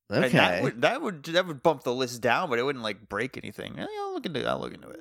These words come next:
Speaker 2: We'll see. Get some passive ad money.
Speaker 1: Yeah,
Speaker 2: You
Speaker 1: give us
Speaker 2: know?
Speaker 1: ten cents a month, Nintendo. Remember?
Speaker 2: Yeah, Nintendo. Remember when you used to do that for us? What happened? Then we stopped making videos and people stopped watching them is what happened.
Speaker 1: Yeah.
Speaker 2: But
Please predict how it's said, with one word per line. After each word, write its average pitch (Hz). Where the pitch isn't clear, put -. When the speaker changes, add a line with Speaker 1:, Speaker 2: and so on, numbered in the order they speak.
Speaker 2:
We'll 392
see. -
Get 233
some 254
passive 240
ad 226
money. 113
Speaker 1:
Yeah, 330
Speaker 2:
You 104
Speaker 1:
give 175
us 147
Speaker 2:
know? 208
Speaker 1:
ten 240
cents 254
a 233
month, 247
Nintendo. 185
Remember? 214
Speaker 2:
Yeah, 277
Nintendo. 226
Remember 294
when 320
you 311
used -
to 294
do 285
that 294
for 359
us? 359
What 339
happened? 240
Then 151
we 165
stopped 139
making 123
videos 127
and 113
people 107
stopped 113
watching 131
them 107
is 113
what 120
happened. 143
Speaker 1:
Yeah. 143
Speaker 2:
But -